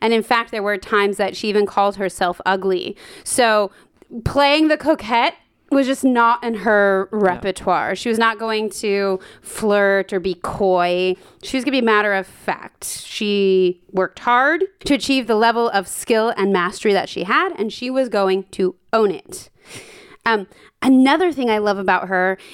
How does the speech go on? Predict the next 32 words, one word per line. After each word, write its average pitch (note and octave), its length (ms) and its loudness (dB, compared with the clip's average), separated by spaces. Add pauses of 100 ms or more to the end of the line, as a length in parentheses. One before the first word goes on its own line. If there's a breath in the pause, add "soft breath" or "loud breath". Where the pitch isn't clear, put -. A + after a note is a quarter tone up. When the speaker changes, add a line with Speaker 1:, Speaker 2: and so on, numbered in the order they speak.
(100)
Speaker 1:
it A3 140 0
was A#3 180 0
customary B3+ 560 -2
at A3 120 -2
the G3 80 -6
time G#3+ 640 0 (220 loud breath)
for - 160 -2
pregnant C#4 580 0
women G3 360 4
to - 100 -14
hide D#4 500 0
themselves - 1040 -6 (160)
at A3 220 -2
home B3+ 300 0
once C4 260 0
they B3+ 160 0
were G#3+ 540 2 (160 soft breath)
showing, G#3+ 540 0
because F#3+ 360 -4
how G#3 520 0 (500 soft breath)
horrible, D#4+ 760 2
we A#3+ 320 -2 (240 loud breath)
know C4+ 720 6
that B3 120 2
a D4 40 2
woman C#4+ 340 4
has, B3 300 -2
has A#3+ 220 -2
had A#3 300 -2
sex, - 460 0
right? B3 380 2
<laughs> - 40 -4